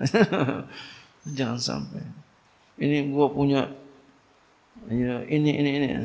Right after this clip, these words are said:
Jangan begitu. Ini gua, ilmu gua bersanad, lu gak bersanad. Eh, juga nggak boleh kayak begitu. Hati-hati.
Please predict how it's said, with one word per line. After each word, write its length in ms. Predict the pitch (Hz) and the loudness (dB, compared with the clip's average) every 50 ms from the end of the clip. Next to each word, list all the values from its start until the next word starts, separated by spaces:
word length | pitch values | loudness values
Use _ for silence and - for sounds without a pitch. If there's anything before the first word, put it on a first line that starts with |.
| 143 175 185 196 - - - - - - - - - - _ _ _ _ _ _ _ _ _ _ _ _ _ _ _ _ _ _ _ _ _ _ _ _ | -4 -4 -6 -6 -8 -10 -12 -16 -18 -20 -20 -20 -20 -20 _ _ _ _ _ _ _ _ _ _ _ _ _ _ _ _ _ _ _ _ _ _ _ _
Jangan 400 | - 135 143 151 170 185 170 160 | -2 -2 0 0 0 0 0 0
begitu. 480 | 156 151 151 - - - - - 131 101 - - - - - - _ _ _ _ _ _ _ _ _ _ _ - 139 - - _ _ _ _ _ _ _ _ _ _ _ _ _ _ _ _ _ _ _ _ _ _ _ _ _ _ _ _ _ _ _ _ _ _ _ _ _ _ _ - - _ _ _ _ _ _ _ _ _ _ _ _ _ _ _ _ _ _ _ _ _ _ _ _ _ _ _ _ _ _ _ - | 0 -2 -2 -2 -4 -6 -8 -10 -14 -14 -14 -16 -20 -20 -20 -20 _ _ _ _ _ _ _ _ _ _ _ -20 -20 -20 -20 _ _ _ _ _ _ _ _ _ _ _ _ _ _ _ _ _ _ _ _ _ _ _ _ _ _ _ _ _ _ _ _ _ _ _ _ _ _ _ -20 -20 _ _ _ _ _ _ _ _ _ _ _ _ _ _ _ _ _ _ _ _ _ _ _ _ _ _ _ _ _ _ _ 0
Ini 320 | - 143 151 160 156 143 | 2 4 4 4 4 4
gua, 320 | 139 139 151 156 156 139 - - - - | 4 4 2 2 2 0 -2 -6 -8 0
ilmu 320 | - 151 151 151 147 139 | 2 4 6 6 6 6
gua 160 | 131 160 156 131 | 6 6 6 6
bersanad, 480 | 139 - - - 131 147 147 139 - | 6 6 4 2 2 2 2 2 2
lu 160 | - 147 156 | 4 4 4
gak 160 | 151 147 143 143 | 6 6 4 4
bersanad. 480 | 139 - 135 139 151 147 139 143 - - - | 2 2 0 0 2 0 0 -2 -2 -2 0
Eh, 800 | - 156 185 214 254 311 330 339 339 339 427 427 - - - - | 2 2 4 2 2 0 0 -2 -4 -6 -6 -6 -4 -4 -2 0
juga 160 | 180 202 208 | 2 2 4
nggak 240 | 226 190 180 165 160 | 6 6 6 6 8
boleh 400 | 165 196 247 302 302 370 349 330 | 6 6 6 6 6 4 2 2
kayak 240 | - 202 196 185 175 | 4 4 2 2 0
begitu. 480 | 175 214 220 226 - - - 220 220 - - - _ _ _ _ _ _ _ - | -2 -4 -4 -4 -4 -4 -4 -4 -6 -8 -14 -20 _ _ _ _ _ _ _ -2
Hati-hati. 640 | 143 147 - 196 190 214 254 285 - - - - - | -2 2 4 4 6 6 4 4 2 -2 -4 -4 -4